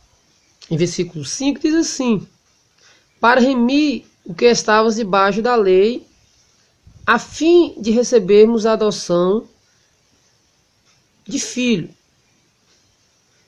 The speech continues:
Amados, aqui é, é claro que a finalidade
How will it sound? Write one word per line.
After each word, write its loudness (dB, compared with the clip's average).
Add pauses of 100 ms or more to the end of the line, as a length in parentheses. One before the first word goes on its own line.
(360)
Amados, 2
aqui -4
é, -4
é 0
claro -4 (2500)
que -6
a 2
finalidade 0